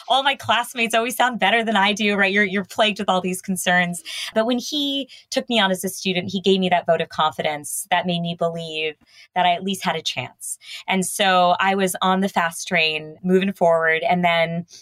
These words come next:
suddenly one day I was at Itzhak Perlman's summer camp and I,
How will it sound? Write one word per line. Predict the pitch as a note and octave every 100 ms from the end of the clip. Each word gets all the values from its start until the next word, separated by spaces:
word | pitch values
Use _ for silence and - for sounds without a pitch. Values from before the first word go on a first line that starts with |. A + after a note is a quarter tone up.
| - _ _
suddenly | - C#4 D#4+ C#4 G#3 F#3 F3+
one | - F#3+ G3
day | F3+ E3
I | E3+
was | E3+
at | F3 E3+ - -
Itzhak | F#3 F3+ E3+
Perlman's | F3+ E3+ E3+
summer | - F3+ F#3+
camp | - D#3 D3+ -
and | F3 E3+ E3 E3 E3 - - - - _ G3
I, | F#3+ F#3 F#3 F3+ F3+ E3+